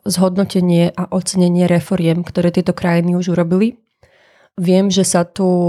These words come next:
najmä v médiách, kde ten narratív potrebujeme teraz vyslať nejaké silné politické posolstvo, či už Ukrajine alebo Moldavsku. Pravdou však je, že obidve tieto krajiny urobili veľké kroky, pokiaľ ide o boj s korupciou, e,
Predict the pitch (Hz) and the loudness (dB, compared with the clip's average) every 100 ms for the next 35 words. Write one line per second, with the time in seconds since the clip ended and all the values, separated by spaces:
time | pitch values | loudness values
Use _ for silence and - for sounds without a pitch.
0 | 170 170 - - 175 147 180 180 180 180 | 0 -2 -6 -10 -8 0 2 2 2 2
1 | 180 185 165 175 180 175 170 175 170 175 | 2 0 0 -2 0 2 2 0 -2 -6
2 | 165 175 - 170 170 175 175 175 170 175 | -6 -4 -2 0 0 -2 -2 -2 -2 -4
3 | - 170 165 170 175 180 170 165 175 165 | -2 -2 -2 -2 -2 0 0 0 0 0
4 | 170 - 175 180 - 175 175 - 170 165 | -4 -10 -4 -2 0 -2 -4 -4 -2 -2
5 | 160 175 170 180 185 175 175 170 165 175 | -4 -8 -8 -6 -2 0 2 0 2 2
6 | 170 175 185 190 - 247 254 - - - | 4 2 0 -2 -2 -2 -2 -10 -20 -20
7 | - _ - 208 202 208 196 180 185 175 | -20 _ -2 0 2 0 2 2 4 2
8 | 180 180 175 175 160 185 - 165 165 196 | 2 2 2 0 -2 -4 -2 0 2 2
9 | 220 254 _ 180 170 202 208 190 190 180 | 2 -2 _ -16 -6 0 0 2 2 2
10 | 185 185 190 175 175 196 - 175 190 175 | 0 -2 0 0 0 -4 -4 -4 -2 -2
11 | 180 175 185 185 180 202 - - 196 180 | -2 -2 -2 0 -2 -2 -4 0 2 4
12 | 180 180 | 2 -2